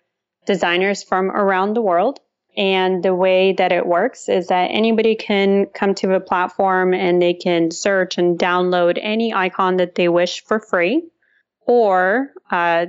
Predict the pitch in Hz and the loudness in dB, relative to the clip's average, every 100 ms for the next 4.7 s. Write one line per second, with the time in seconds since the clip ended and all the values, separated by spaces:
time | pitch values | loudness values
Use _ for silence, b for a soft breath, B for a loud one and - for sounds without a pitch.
0 | 196 185 175 180 175 175 180 - 190 185 | -2 -2 -2 -2 0 -2 -4 -4 0 2
1 | 185 190 - 202 - 185 180 190 - 175 | 2 2 0 -4 -4 -4 -4 -4 -4 -2
2 | 170 175 - 196 - 208 202 202 208 208 | 0 -2 -2 -4 0 0 0 -2 0 0
3 | 208 226 180 175 - - 185 180 180 175 | -2 -2 -2 -4 -4 0 2 2 2 0
4 | 185 175 175 180 196 180 | -2 0 0 0 -2 -4